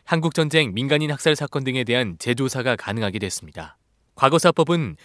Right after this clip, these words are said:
일제강점기부터 권위주의 통치 시기까지 공권력이 개입된 인권 유린 사건의 진상을 규명하기 위한 법안입니다. 다만 여야 합의에 따라 정부가 의무적으로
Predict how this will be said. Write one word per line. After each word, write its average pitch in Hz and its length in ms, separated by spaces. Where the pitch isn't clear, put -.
일제강점기부터 151 1080
권위주의 143 500
통치 170 300
시기까지 120 640
공권력이 156 520
개입된 143 540
인권 131 460
유린 135 240
사건의 139 420
진상을 123 640
규명하기 127 540
위한 113 220
법안입니다. 82 680
다만 143 420
여야 143 240
합의에 156 360
따라 147 420
정부가 139 420
의무적으로 127 760